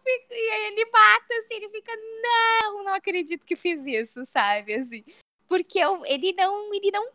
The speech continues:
quer, né? Ele só quer pegar e ir pra Grécia e ser feliz, entendeu? Assim, conhecer as ilhas gregas e é isso, né? Mas como a história toma outras proporções, então ele tem que ficar fugindo.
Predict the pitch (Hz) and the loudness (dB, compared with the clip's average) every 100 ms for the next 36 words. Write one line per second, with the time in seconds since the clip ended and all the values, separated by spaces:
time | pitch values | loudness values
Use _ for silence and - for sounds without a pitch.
0 | - 381 262 349 381 247 240 254 330 330 | 0 4 4 4 -2 -2 -2 -6 -6 -4
1 | 330 339 440 339 302 277 330 381 359 - | -4 -4 -4 -2 2 4 4 0 -4 -4
2 | 392 339 294 240 233 269 - 392 381 370 | -4 -2 0 2 2 0 -4 -6 -4 -4
3 | 370 415 - 571 302 392 339 226 220 202 | -6 -4 -2 -2 0 0 0 -6 -14 -10
4 | 196 220 240 220 - 254 233 233 247 - | -4 0 0 -2 -6 -4 -4 -2 -2 -2
5 | 285 285 320 254 226 254 339 254 220 233 | 2 6 6 6 -4 -4 -4 0 0 2
6 | 247 254 359 349 494 539 294 427 - - | 2 4 4 4 0 -2 -4 -4 -4 -8
7 | - _ 202 196 208 214 - 277 359 - | -14 _ -6 -6 -4 -4 0 0 2 2
8 | 330 254 254 254 - - 254 247 233 233 | 6 8 6 0 -4 4 4 6 0 -2
9 | 302 302 - - 262 - 240 254 - 214 | -4 -4 -4 -6 -8 -8 -8 -4 -4 -4
10 | 202 262 285 226 - _ _ - 220 226 | -6 -8 -8 -8 -10 _ _ 6 6 6
11 | 233 240 247 247 262 262 247 269 - 269 | 0 -4 -6 -6 -6 -4 -6 -8 0 4
12 | 277 - 302 311 294 330 330 320 247 | 4 2 0 0 0 -4 -4 -2 -2